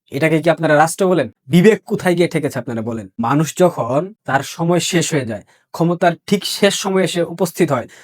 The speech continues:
তখন ভুলভাল করে ফেলে। ঠিক একই দশা হয়েছে ইউনূসের। যেটা বলছিলাম, ইউনূস পালাবে, চলে যাবে, যাই বলেন না কেন, ইউনূস চলে যাওয়ার সময় কাকপক্ষীয় টের পাবে না। এবং ইউনূস যে মাত্রার সেলফিশ ব্যক্তিত্ব সম্পন্ন,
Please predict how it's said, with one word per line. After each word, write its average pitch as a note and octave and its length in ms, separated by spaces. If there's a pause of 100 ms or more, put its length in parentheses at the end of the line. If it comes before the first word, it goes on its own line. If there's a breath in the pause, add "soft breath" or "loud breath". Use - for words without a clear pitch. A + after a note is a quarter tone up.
(140 loud breath)
তখন D#3+ 320
ভুলভাল D#3 400
করে C#3 140
ফেলে। A2 240 (200)
ঠিক E3+ 240
একই F3 220
দশা E3+ 220
হয়েছে D#3+ 280
ইউনূসের। E3 340 (200)
যেটা F3+ 260
বলছিলাম, D#3+ 500
ইউনূস F#3 400
পালাবে, F#3+ 460 (240)
চলে A#3+ 220
যাবে, F#3 300
যাই D3+ 180
বলেন D3+ 220
না B2+ 120
কেন, A#2+ 120 (300)
ইউনূস E3 300
চলে F#3+ 200
যাওয়ার F#3+ 140
সময় E3 280
কাকপক্ষীয় F3 640
টের F3+ 260
পাবে F#3 300
না। A#2 200 (100)
এবং D#3 260
ইউনূস F3+ 440
যে D3 240
মাত্রার F#3+ 400
সেলফিশ F#3 640
ব্যক্তিত্ব F#3 800
সম্পন্ন, G#3 500